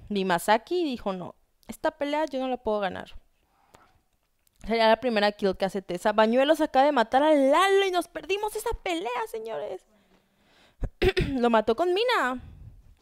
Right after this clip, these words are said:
Enhorabuena, Bañuelos. Rolex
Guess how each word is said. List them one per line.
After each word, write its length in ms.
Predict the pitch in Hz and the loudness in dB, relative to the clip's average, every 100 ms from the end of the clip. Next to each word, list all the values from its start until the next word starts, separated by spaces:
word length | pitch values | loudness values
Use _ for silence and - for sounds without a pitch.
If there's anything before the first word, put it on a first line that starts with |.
| _ _ _ _ _ - | _ _ _ _ _ -12
Enhorabuena, 720 | 196 208 190 180 180 240 349 | -6 -2 0 0 0 -2 -2
Bañuelos. 760 | 330 277 247 226 202 202 - _ _ _ _ _ _ _ _ _ _ _ _ _ _ _ _ - - - _ _ _ _ _ _ _ _ _ - | -2 -2 -2 -2 -2 -4 -10 _ _ _ _ _ _ _ _ _ _ _ _ _ _ _ _ -20 -20 -20 _ _ _ _ _ _ _ _ _ -10
Rolex 580 | 196 226 262 339 - | 0 2 4 2 0